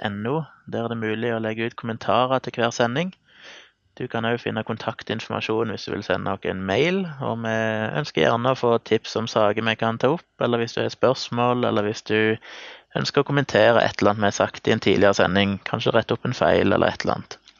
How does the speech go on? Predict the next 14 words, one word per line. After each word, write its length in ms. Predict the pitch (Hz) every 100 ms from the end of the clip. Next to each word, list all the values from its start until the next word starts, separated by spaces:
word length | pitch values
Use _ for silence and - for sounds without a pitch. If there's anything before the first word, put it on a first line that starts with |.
| - - - - - - _ -
Eh, 240 | 156 151
vi 140 | 147 147
er 100 | 135
jo, 160 | 147
eh, 220 | 139 127 120 127
du 100 | 127
har 120 | 143 143
jo 80 | 120
mulighet 220 | 123 123
til 100 | 120 120
å 120 | 98
delta 500 | 110 139 - 110 101
i 80 | 104
sendingen 640 | 113 101 107 104 95